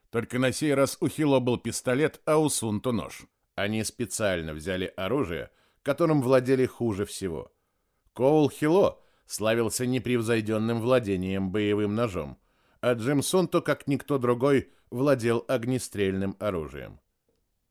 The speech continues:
Солнце едва появилось над горизонтом, и зеленые кости дышали на ладони, чтобы их согреть.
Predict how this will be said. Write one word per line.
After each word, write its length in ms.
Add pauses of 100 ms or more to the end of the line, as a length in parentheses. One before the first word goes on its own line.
Солнце 520
едва 360
появилось 640
над 160
горизонтом, 720 (400)
и 80
зеленые 480
кости 400
дышали 460
на 120
ладони, 440
чтобы 380
их 140
согреть. 580